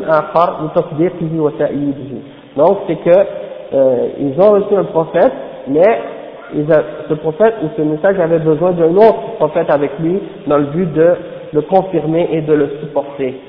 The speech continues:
Comme par exemple, euh, Moussa alayhi salam, lorsqu'il était, euh, Allah l'a envoyé à Pharaon, mais il, il avait besoin de son frère Haroun pour le supporter dans ce, dans ce travail.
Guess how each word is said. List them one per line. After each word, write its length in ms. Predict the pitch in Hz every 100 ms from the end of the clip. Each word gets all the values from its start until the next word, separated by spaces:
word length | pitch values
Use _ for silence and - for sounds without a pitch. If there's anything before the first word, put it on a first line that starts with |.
| -
Comme 160 | 208 240
par 160 | 180
exemple, 420 | 165 151 165 175 175 - - -
euh, 280 | 147 143
Moussa 440 | 143 165 180 - 143
alayhi 260 | 117 143 139 139
salam, 400 | 135 143 165 220 - - -
lorsqu'il 500 | 139 156 - - 156
était, 460 | 147 135 151 143 139
euh, 220 | 135 127 110 -
Allah 200 | 151 160
l'a 220 | 143 143
envoyé 440 | 135 143 139 147
à 180 | - 143 143
Pharaon, 420 | 131 127 175 247 240 - - -
mais 280 | 127 151 196 - -
il, 220 | 151 151 143 147
il 100 | 147
avait 220 | 143 160
besoin 400 | 151 147 151 170 196 - 135
de 140 | 147 170 170 -
son 140 | 135
frère 240 | 135 151 156 151
Haroun 500 | 143 143 160 151 160 - - -
pour 120 | 151
le 100 | 147 147
supporter 560 | 156 151 147 - 180 202 - - -
dans 240 | 143 160 160 -
ce, 200 | 151 131
dans 120 | 139 147
ce 60 | 135
travail. 400 | 139 131 139 165